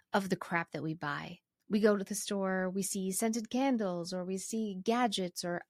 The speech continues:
bins and baskets that are gonna, you know, get us organized.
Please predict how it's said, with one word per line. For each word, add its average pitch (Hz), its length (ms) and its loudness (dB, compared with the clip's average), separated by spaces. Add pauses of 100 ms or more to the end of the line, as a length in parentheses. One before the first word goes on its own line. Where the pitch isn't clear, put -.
(240)
bins 202 460 4
and 175 120 0
baskets 175 540 0
that 175 140 0
are 170 80 0
gonna, 165 220 2
you 175 120 2
know, 196 160 2
get 190 180 6
us 185 140 4
organized. 180 640 -2